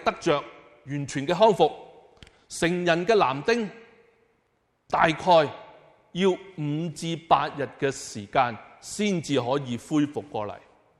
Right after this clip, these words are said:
啊，耶利哥城同埋吉甲，我，如果你記得我上一次講嘅時候呢，用個圖，其實耶利哥城同埋吉甲其實好相近嘅啫。如果我記得冇錯，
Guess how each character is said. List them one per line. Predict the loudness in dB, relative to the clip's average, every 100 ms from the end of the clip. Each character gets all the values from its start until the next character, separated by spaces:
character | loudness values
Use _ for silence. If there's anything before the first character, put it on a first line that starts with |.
| _ _ _ _ _ _ _ -12
啊， | -8
耶 | -2 0 2
利 | 2 0
哥 | -2 -2 -2
城 | -4 -10 -10 -18 _ _ -16
同 | -10
埋 | -8 -8 -4
吉 | -4 -2
甲， | -4 -4 -4 -8
我， | -8
如 | -6
果 | -6
你 | -6
記 | -6
得 | -6 -6
我 | -6
上 | -6 -8
一 |
次 | -8 -8
講 | -8 -6
嘅 | -8
時 | -8 -10
候 | -6
呢， | -6 -6 -12
用 | -10 -10
個 |
圖， | -10 -14 -14 _ _
其 | -2 0
實 | 0 -2 -8 -20 -20 _
耶 | -2 2 2
利 | 2
哥 | 2 0
城 | 0 -4
同 | -8
埋 | -12 -6
吉 | -6 -6 -4
甲 | -6 -6 -10
其 | -8
實 |
好 | -8 -8 -8 -6 -6
相 | -2 -2 -2
近 | -10 -14 -12 -12
嘅 |
啫。 | -12 -14 _ _ _ _ _ _ _ _ _ _ _ _ _ _ _ _ _ _ _ _ _ _ _ _ _
如 | -4
果 | 0
我 | 2
記 | 2
得 | 2
冇 | 0
錯， | -2 -2 -2